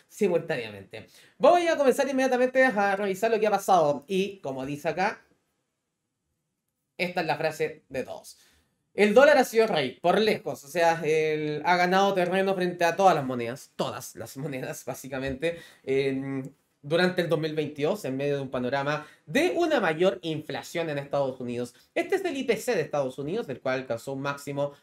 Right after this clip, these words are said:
a mediados de año del nueve coma uno por ciento. Esto en términos anualizados. Hay que pensar que la inflación que se espera en Estados Unidos como meta es un dos por ciento.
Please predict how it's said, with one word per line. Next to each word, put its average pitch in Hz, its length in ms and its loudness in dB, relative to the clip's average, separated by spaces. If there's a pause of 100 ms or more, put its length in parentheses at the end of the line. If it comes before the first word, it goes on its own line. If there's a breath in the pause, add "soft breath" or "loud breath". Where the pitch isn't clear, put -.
a 131 160 -4
mediados 147 480 -2
de 202 120 0
año 151 300 -4
del 117 200 -6
nueve 135 180 -4
coma 127 180 -4
uno 147 140 -8
por 233 140 -4
ciento. 180 500 -6 (600)
Esto 123 200 -10
en 123 80 -6
términos 151 380 -6
anualizados. 123 460 -2
Hay 123 40 -2
que 123 100 -8
pensar 147 360 -8
que 175 200 -6 (200 loud breath)
la - 80 -8
inflación 135 580 -4
que 123 140 -10
se - 80 -12
espera 160 260 -4
en 147 80 -4
Estados 156 340 -6
Unidos 165 280 -6
como 127 180 -6
meta 165 340 -2
es 175 140 -12
un 135 120 -8
dos 170 120 -4
por 117 160 -10
ciento. 123 380 -8